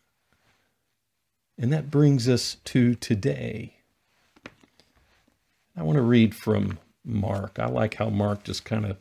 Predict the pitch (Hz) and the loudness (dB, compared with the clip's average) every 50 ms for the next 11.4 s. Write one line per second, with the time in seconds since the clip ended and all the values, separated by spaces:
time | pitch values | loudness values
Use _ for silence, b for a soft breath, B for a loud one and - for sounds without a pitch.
0 | _ _ _ - 107 101 - - - - 98 101 90 92 110 107 107 107 107 104 | _ _ _ -6 -6 -6 -6 -8 -8 -6 -6 -6 -4 -4 -4 -2 -2 -2 -4 -4
1 | 110 110 107 104 101 104 101 101 101 - 110 107 104 104 107 - _ _ _ _ | -4 -6 -6 -8 -10 -10 -10 -10 -12 -12 -12 -12 -12 -14 -16 -18 _ _ _ _
2 | _ _ _ _ _ _ _ _ _ _ _ _ _ _ _ _ _ _ _ _ | _ _ _ _ _ _ _ _ _ _ _ _ _ _ _ _ _ _ _ _
3 | _ _ _ _ _ _ _ _ _ _ _ _ - 110 104 113 120 123 131 127 | _ _ _ _ _ _ _ _ _ _ _ _ -6 0 2 2 2 4 4 4
4 | 120 120 110 101 - - - - 104 104 104 92 - _ _ _ _ 113 107 107 | 4 4 4 2 -2 -6 -10 -8 -8 -10 -10 -12 -16 _ _ _ _ -2 0 0
5 | 104 107 - - - _ _ _ - - - 117 - - - - - 123 110 101 | 0 0 -2 -4 -10 _ _ _ -12 -8 -8 -8 -8 -8 -10 -6 -2 0 0 0
6 | 101 101 101 101 - _ _ _ _ _ _ _ _ _ _ _ _ _ _ _ | -2 -4 -8 -10 -12 _ _ _ _ _ _ _ _ _ _ _ _ _ _ _
7 | _ _ _ _ _ _ b b b b b b b b b b b b b - | _ _ _ _ _ _ b b b b b b b b b b b b b -4
8 | - - 135 139 143 147 143 135 135 143 139 143 147 131 139 147 147 147 147 135 | 2 4 6 6 6 6 4 4 4 4 4 4 4 4 4 4 4 4 4 2
9 | - - 127 113 107 101 - - - 131 131 135 127 127 117 - - - 127 127 | 0 0 0 2 2 2 0 -2 -2 0 0 2 2 2 0 -2 -4 -2 0 0
10 | 131 131 123 135 131 120 117 117 123 123 120 117 117 110 107 117 127 135 127 113 | 0 2 2 0 0 0 2 2 2 4 4 4 4 4 4 4 2 2 0 0
11 | 135 127 135 135 131 131 127 | 0 0 0 0 -2 -4 -6